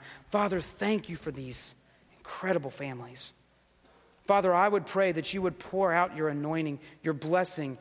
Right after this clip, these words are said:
your protection. Father, when life goes the way that we don't see it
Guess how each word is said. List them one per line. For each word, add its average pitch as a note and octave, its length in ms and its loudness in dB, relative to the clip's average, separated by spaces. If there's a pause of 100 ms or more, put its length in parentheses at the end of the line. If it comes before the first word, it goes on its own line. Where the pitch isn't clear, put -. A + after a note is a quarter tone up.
(160)
your E3 120 0
protection. - 680 0 (240)
Father, G#3+ 500 4
when E3 320 2
life G#3+ 340 4 (200)
goes G#3+ 340 4
the F3+ 140 0
way F#3+ 340 4
that D3+ 140 -6
we G3 180 0
don't G3 260 2
see F#3 440 -2
it E3+ 160 -10